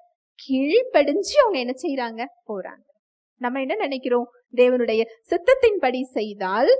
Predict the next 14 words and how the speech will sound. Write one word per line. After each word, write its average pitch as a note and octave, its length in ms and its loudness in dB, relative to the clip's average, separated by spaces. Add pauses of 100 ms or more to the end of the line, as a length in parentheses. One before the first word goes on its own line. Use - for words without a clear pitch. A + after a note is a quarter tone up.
(140)
அதுல G#3+ 240 -2
துன்பமே A#3+ 500 -2
இருக்காது, G#3+ 840 -2 (460)
அதுல A#3 320 -4
பாடுகளே D#4 540 -2
இருக்காது B3 800 -2 (420)
அப்படின்னு A3 140 -4
நம்ம B3 220 -6
நினைக்கிறோம். G#3 640 -6 (140)
அங்க C4 200 0
பவுல் D#4 480 6 (160)
சீலா C#4 360 -2 (260)
ஆவியானவருக்கு E4+ 1000 4 (180)
கீழ்ப்படிஞ்சுதான் F#4 1000 6